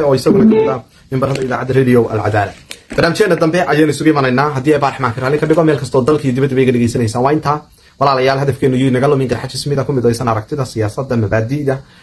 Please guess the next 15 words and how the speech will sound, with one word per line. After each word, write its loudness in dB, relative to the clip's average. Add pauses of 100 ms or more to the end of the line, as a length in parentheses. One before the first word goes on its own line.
(140)
ama 0 (140)
gacanta -2
ku -10
qabta -2
kursigiisii, -4
ama 0
gacanta -4
ku -6
qabta -4
deegaankiisii. -4
Waa -2
hadafkeenna. -6 (680)
Aynu 0
soo 2
wadnay -2